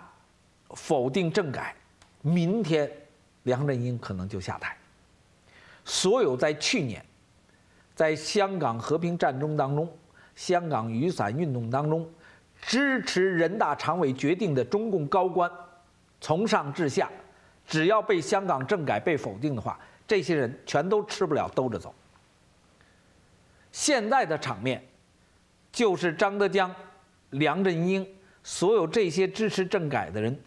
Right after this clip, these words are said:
孤注一掷，一定要想办法让政改通过，因为他们的政治生涯与政治命运完全拴在政改本身上。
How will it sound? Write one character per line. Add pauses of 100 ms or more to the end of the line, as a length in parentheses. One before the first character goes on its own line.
(120)
孤
注
一
掷， (800)
一
定
要
想
办
法 (300)
让
政
改
通
过， (300)
因
为
他
们
的
政
治
生
涯
与
政
治
命
运 (260)
完
全
拴
在
政
改
本
身
上。